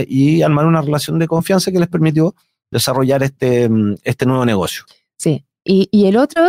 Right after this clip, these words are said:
Speaker 2: eh, que es interesante, esta, que es muy interesante esa historia, que yo sé que es,
Speaker 1: Mm.
Speaker 2: es tu regalona ahora, es Cristian Valdivieso. Porque también
Speaker 1: Es que
Speaker 2: hay
Speaker 1: me gustó mucho esa entrevista, la encontré súper entretenida.
Speaker 2: con el tema de los avellanos, cómo parte de, eh,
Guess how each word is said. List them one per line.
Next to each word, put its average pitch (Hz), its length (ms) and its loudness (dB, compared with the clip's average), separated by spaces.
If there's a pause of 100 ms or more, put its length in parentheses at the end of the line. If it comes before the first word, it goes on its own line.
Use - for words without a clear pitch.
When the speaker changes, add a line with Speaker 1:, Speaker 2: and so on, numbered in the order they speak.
(120)
Speaker 2:
eh, 202 380 2
que 220 120 0
es 220 80 0
interesante, 196 540 -4
esta, 180 560 0 (480)
que - 80 -6
es 170 60 0
muy 208 200 4
interesante 180 400 -2
esa 160 120 -2
historia, 160 240 -4
que - 80 -6
yo 190 80 -4
sé 196 160 -8
que 185 140 -6
es, - 160 -8
Speaker 1:
Mm. 127 160 -10
Speaker 2:
es 196 120 -2
tu 226 120 -2
regalona 233 600 2
ahora, 226 320 -2 (200)
es 202 100 -2
Cristian 185 320 0
Valdivieso. 165 560 -2 (500)
Porque 233 260 0
también 202 400 4
Speaker 1:
Es 330 60 4
que 330 60 4
Speaker 2:
hay 330 60 4
Speaker 1:
me - 60 2
gustó 135 220 -2
mucho 143 380 0
esa 143 140 0
entrevista, 143 380 0
la 117 80 0
encontré 120 220 -4
súper 139 180 0
entretenida. 139 580 0 (180)
Speaker 2:
con 202 160 2
el 185 100 -2
tema 208 240 2
de 214 80 2
los 214 160 2
avellanos, 196 640 2 (360)
cómo 262 300 2
parte 294 640 -2
de, 214 420 2 (240)
eh, - 100 -10